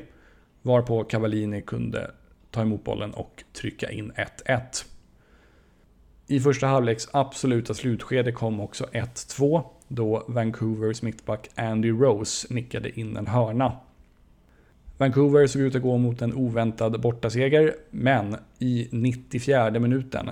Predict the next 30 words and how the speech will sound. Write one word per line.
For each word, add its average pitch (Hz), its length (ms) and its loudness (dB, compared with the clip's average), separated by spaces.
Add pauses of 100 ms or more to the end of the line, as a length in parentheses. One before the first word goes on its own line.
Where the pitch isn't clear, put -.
nickade 120 520 -4
den 107 160 -2
serbiske 107 640 -4
mittbacken 107 640 -6
Ranko 117 580 0
Veselinovic 120 1040 2 (120)
in 107 280 -4
ett - 400 -8
inåtskruvat 113 640 -2
inlägg 107 560 -2
i 110 280 -8 (100)
eget 107 500 -4
mål 139 360 6 (540)
till 113 340 -2 (240)
två 131 220 2
två, 123 400 0 (280)
vilket - 400 -8
också - 260 -8
blev - 260 -6 (100)
slutresultatet. 120 1000 -6 (1500)
Oavgjort 147 420 8
blev 139 140 4
det 139 60 6
också 131 220 0
mellan 131 380 4
Colorado 127 400 2
Rapids 123 420 0
och 120 240 -4
Seattle 117 280 -2
Sounders, 147 680 2